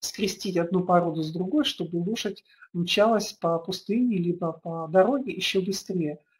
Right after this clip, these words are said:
Потребовалась новая концепция, новая концепция передвижения, которой не существовало на тот момент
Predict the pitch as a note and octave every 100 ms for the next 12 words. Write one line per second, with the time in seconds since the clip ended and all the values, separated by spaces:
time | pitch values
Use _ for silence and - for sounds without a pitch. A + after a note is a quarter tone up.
0 | _ - G#3 C#4+ D4+ B3+ B3+ B3+ - A#3
1 | A#3 A3+ A3 A3 A3 - F3 - - C#3+
2 | E3 _ _ _ _ - F#3+ G#3+ C#4+ C#4
3 | B3+ B3 A#3+ B3 B3 A3+ A3+ G#3+ G3 G#3
4 | - F#3+ D#3 C3+ - _ _ _ _ A3
5 | A3 D4 C4+ A#3+ A#3 D4+ - C#4 - B3+
6 | - G3 E3+ D3+ C#3+ D3 D3+ D#3+ - D3
7 | D#3 A#3+